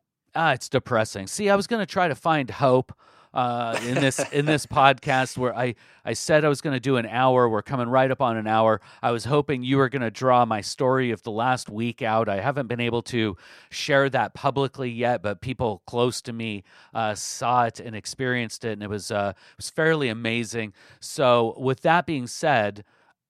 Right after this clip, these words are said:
Speaker 1: I'm gonna have you back, or I'm gonna be on your platform. I really, um,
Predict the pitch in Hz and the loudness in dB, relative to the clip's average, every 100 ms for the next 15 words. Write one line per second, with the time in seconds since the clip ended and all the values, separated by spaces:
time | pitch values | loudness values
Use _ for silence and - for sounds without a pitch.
0 | - 135 175 180 151 135 135 117 127 104 | -2 0 2 0 -2 0 -2 0 -2 0
1 | 107 113 120 - 107 117 160 156 117 120 | 2 2 0 -6 0 2 2 -2 -4 -4
2 | 110 104 127 139 - 117 107 - 110 101 | -4 -2 0 0 0 0 0 -2 -4 -2
3 | 101 - 113 107 117 151 156 151 135 - | -4 -6 -6 -4 -4 -2 0 0 -2 -6
4 | _ _ _ - 120 117 113 110 107 | _ _ _ -4 0 2 0 -4 -12